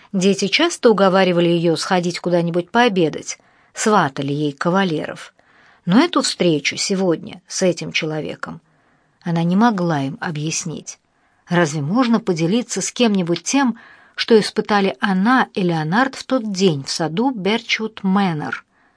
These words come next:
Вот почему Леонард остался её тайной, как и эта поездка к дому, так много значившему для них обоих.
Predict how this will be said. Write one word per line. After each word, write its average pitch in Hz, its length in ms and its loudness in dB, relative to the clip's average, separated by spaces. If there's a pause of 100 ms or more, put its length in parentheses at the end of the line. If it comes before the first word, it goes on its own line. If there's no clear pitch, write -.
(600)
Вот 269 240 4
почему 202 380 2
Леонард 196 440 2
остался 208 540 -2
её 196 200 0
тайной, 214 640 -2 (360)
как - 240 -6
и 185 40 4
эта 170 180 0
поездка 175 640 0
к 151 80 -10
дому, 208 420 2 (480)
так 170 260 -2
много 208 460 2
значившему 180 800 -2
для 180 180 -2
них 165 220 -4
обоих. 160 560 -6